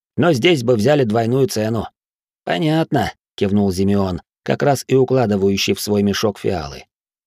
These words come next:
Он хотел ещё что-то сказать, но насмешливый голос, прозвучавший из-за моей спины, не дал ему закончить. «Эй, парни, глядите, об кого я споткнулся! Вольники! Свежие! Ещё не хлебнувшие дерьма орденские вольники!»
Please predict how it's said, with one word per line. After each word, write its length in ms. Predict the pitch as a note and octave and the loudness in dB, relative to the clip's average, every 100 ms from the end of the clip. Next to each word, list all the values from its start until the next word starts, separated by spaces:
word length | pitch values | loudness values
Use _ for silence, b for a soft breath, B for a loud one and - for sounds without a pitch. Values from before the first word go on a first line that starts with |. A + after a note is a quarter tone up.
| _ - | _ -2
Он 160 | F#3 | 0
хотел 340 | D3+ C#3 C#3+ B2+ | 0 0 2 2
ещё 340 | A2 - E3+ | 0 0 -2
что-то 260 | - D3+ C#3 | -2 -4 -2
сказать, 520 | D3 C3+ B2+ - - _ - | 0 2 0 -2 -10 _ -8
но 160 | C#3 | -6
насмешливый 560 | D3+ C#3 D#3 D3+ D3 C#3 | -4 -2 -2 0 2 4
голос, 300 | C3+ D#3 C#3 | 4 4 2
прозвучавший 680 | B2+ A#2 B2 C3+ B2+ - B2 | 0 2 2 2 0 0 0
из-за 380 | - B2+ G#2 A#2 | 0 -2 0 0
моей 260 | A#2 A2+ | 0 -2
спины, 400 | G#2 - B2+ D3 | -2 0 2 2
не 200 | C3 A2+ | 2 2
дал 260 | G2+ A#2+ B2 | 2 2 2
ему 260 | G2+ G#2+ | 2 0
закончить. 640 | G2+ G2+ F#2 D#2 - - - _ _ _ _ _ _ | 0 -2 -4 -6 -8 -12 -16 _ _ _ _ _ _
«Эй, 480 | - F3 G3+ G3+ F#3 | 0 4 4 6 4
парни, 920 | A#2 E3+ G3 G3 F#3 F#3 E3+ B2+ E2 - _ | 4 2 4 4 4 4 2 0 -4 -14 _
глядите, 580 | A2+ E3+ E3 G#3 G3 F3+ | 0 2 2 2 4 2
об 160 | E3+ | 2
кого 360 | - D#3 C#3+ F#3 | 0 0 4 4
я 140 | E3+ | 4
споткнулся! 800 | D3 E3 - F3 E3 G#2+ G2 D2+ - _ | 2 0 0 0 0 -2 -4 -6 -12 _
Вольники! 880 | G2 F3 G3+ E3+ D3 C3 G#2 E2 - _ _ - | 0 4 4 4 2 -2 -2 -6 -8 _ _ -10
Свежие! 880 | G2+ D#3+ F#3+ G3+ F3 G3 B2+ F2 - _ _ | -2 2 4 4 4 4 4 -2 -10 _ _
Ещё 400 | A#2 B2 D3+ E3+ | -2 0 2 2
не 160 | F3 | 2
хлебнувшие 680 | D#3 E3+ C3 E3+ D#3+ - E3 | 4 2 4 0 0 2 2
дерьма 460 | D3 D3+ C#3+ D3+ E3 | 2 2 2 4 4
орденские 640 | D3+ D#3+ D#3 C#3+ - D#3+ D3+ | 4 2 0 -2 0 2 4
вольники!» 640 | D#3 F#3 D3+ B2 G2+ F#2 | 4 4 2 0 -4 -6